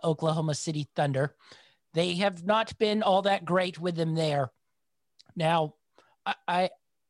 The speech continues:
I don't know why they have stuck with him. Well, I have a little bit. They,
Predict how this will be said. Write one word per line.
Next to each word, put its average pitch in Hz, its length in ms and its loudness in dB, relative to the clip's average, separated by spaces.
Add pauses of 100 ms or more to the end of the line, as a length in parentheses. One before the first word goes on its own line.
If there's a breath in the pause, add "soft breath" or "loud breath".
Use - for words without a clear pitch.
(380)
I 196 120 0
don't 214 280 2
know 190 140 2
why 170 500 0 (100)
they 190 140 2
have 185 140 0
stuck - 340 -2
with 180 140 0
him. 190 140 0
Well, 160 180 2
I 147 120 2
have 147 140 0
a 143 60 0
little 135 400 -2
bit. 143 260 -2 (140)
They, 139 260 -4